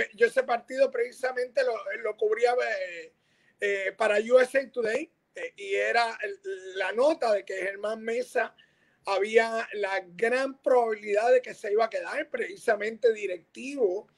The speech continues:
eh, de los Azulejos de Toronto. Ah, tenían uno de, de, de completamente, estaban,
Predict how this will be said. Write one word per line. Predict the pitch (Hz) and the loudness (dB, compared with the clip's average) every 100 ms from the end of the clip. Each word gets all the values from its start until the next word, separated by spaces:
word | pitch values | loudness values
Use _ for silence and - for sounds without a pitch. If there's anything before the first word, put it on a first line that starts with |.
| _ _ - _ | _ _ -20 _
eh, | 175 165 165 170 170 170 165 165 156 156 - _ _ _ _ _ | -2 0 2 -2 -6 -8 -8 -8 -8 -10 -14 _ _ _ _ _
de | 190 196 190 | -2 0 2
los | 190 190 | 2 2
Azulejos | 202 - 233 202 240 269 | 0 0 2 4 6 6
de | 240 | 4
Toronto. | 240 196 254 330 277 196 - | 2 0 0 -2 -6 -8 -8
Ah, | 208 - 180 | -10 -8 -6
tenían | 196 226 262 | -2 0 0
uno | 277 269 | 4 8
de, | 254 240 - | 8 6 0
de, | 226 - 208 | -2 -2 -4
de | 196 190 180 180 - | -6 -6 -6 -12 -10
completamente, | 214 180 - 240 269 269 233 277 285 226 | -8 -6 0 2 2 0 -4 -6 -8 -10
estaban, | - - 220 233 226 | -8 -6 -6 -6 -12